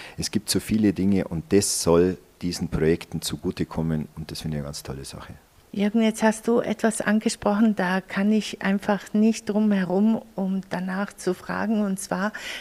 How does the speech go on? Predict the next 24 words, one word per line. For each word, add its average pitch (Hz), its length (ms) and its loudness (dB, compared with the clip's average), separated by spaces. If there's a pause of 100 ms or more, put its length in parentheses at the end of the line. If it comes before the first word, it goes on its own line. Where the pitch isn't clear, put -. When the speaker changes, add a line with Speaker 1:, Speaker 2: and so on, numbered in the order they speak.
(140)
Speaker 2:
den 208 160 0
Skaterplatz, 240 960 -4
der 180 140 -4
wird 196 200 -8
ja, 202 380 0
soviel 208 380 -2
ich 202 160 -4
weiß, 202 320 -2
äh, 190 520 -2
unten 190 640 -4
am 180 420 -4 (420)
Weidach, 190 800 -2
äh, - 180 -4
Sportplatz 190 920 -4
erstellt 185 580 -2
werden. 208 300 2
Da 185 120 -2
gibt - 260 -12
es - 160 -6
jetzt - 280 -10
schon 240 240 2 (420)
ein 208 200 -2 (140)
bisschen 247 600 0
Probleme, 214 720 0